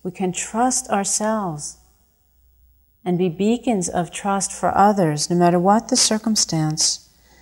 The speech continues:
then we're protected from suffering the karmic consequences of many actions. Just as we send a certain kind of energy into the universe, the universe will return just that same kind of energy.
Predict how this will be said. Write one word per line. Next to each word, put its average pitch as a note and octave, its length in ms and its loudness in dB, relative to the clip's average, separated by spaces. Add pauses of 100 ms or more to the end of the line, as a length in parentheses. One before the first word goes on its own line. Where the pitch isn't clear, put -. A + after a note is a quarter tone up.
(440)
then G#3+ 120 6
we're G#3+ 100 8
protected B3+ 680 2
from C4 220 0
suffering G#3+ 680 2 (520)
the G3 60 -4
karmic F#3+ 500 0
consequences F#3 1200 -4 (340)
of F3 180 -4
many E3+ 320 4
actions. F#3 800 0
Just F3 300 -4
as F3 120 -2
we F#3 60 -2
send F3 300 0
a E3+ 60 -4
certain F3 340 -4
kind E3+ 340 -2
of E3 120 -6 (420)
energy G3 480 2
into F3 260 -2
the D#3+ 140 -2
universe, F#3+ 760 0 (280)
the D#3 100 -4
universe D#3 560 0
will E3+ 160 2
return G#3 680 -2
just F#3 320 -2
that A3+ 180 -4
same F#3 280 0
kind E3 360 -2
of F3+ 160 -2
energy. G3+ 680 0